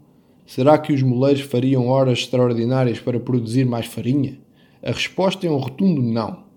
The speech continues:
Pois o que é que eles ganhariam com isso? O resultado de tais controlos seria, portanto, a escassez de farinha. Mas a história não acaba aí. Se houvesse controle dos preços da farinha,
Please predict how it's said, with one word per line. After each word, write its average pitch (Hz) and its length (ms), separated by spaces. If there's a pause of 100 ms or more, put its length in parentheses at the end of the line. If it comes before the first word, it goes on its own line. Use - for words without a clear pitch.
(340)
Pois 175 200
o 185 60
que 190 100
é 196 60
que 196 100
eles 180 140
ganhariam 180 460
com 190 180
isso? - 400 (400)
O 156 80
resultado 175 540
de - 100
tais 123 240
controlos 160 840
seria, 160 280
portanto, 139 500
a 143 60
escassez 143 440
de 143 80
farinha. 117 480 (380)
Mas 165 180
a 175 60
história 170 400
não 185 140
acaba 190 320
aí. 135 340 (540)
Se - 200
houvesse 156 400
controle 120 460
dos 117 140
preços 143 400
da 117 100
farinha, 165 560